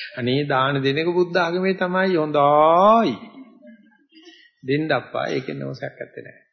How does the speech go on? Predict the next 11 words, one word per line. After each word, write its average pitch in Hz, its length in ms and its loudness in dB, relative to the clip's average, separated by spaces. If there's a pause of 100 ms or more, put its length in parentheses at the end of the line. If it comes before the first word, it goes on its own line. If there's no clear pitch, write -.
(420)
නමුත් 151 240 -10
දාන 123 320 -6
දෙනකොට 135 400 -6
ක්‍රියා 143 380 -4
හිතෙන් 131 360 -4
දෙන්න. 110 300 -6 (800)
දාන 120 360 -4
දෙනකොට 139 520 -4 (220)
ලෝභය 131 520 -2 (100)
කඩන්නනේ 135 840 -4
දෙන්නේ. 143 440 -2